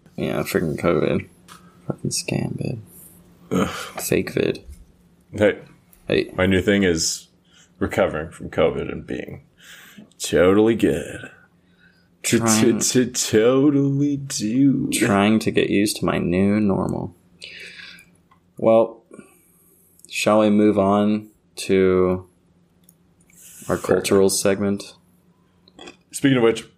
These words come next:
Speaker 1: For
Speaker 2: I know I mentioned Russell
Speaker 1: Yeah.
Speaker 2: earlier,
Speaker 1: Yeah.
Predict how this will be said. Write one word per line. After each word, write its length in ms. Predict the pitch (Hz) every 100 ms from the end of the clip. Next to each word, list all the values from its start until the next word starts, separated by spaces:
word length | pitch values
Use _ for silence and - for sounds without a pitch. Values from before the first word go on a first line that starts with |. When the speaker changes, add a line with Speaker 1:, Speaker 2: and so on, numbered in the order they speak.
| _
Speaker 1:
For 160 | 104
Speaker 2:
I 40 | 104
know 120 | 110
I 60 |
mentioned 480 | 104 101 - 98 - _ -
Russell 580 | 98 95 - 95 90 92 - _ _ _ _ _ - _ -
Speaker 1:
Yeah. 60 |
Speaker 2:
earlier, 560 | 92 92 90 85 87 - _ -
Speaker 1:
Yeah. 140 | 104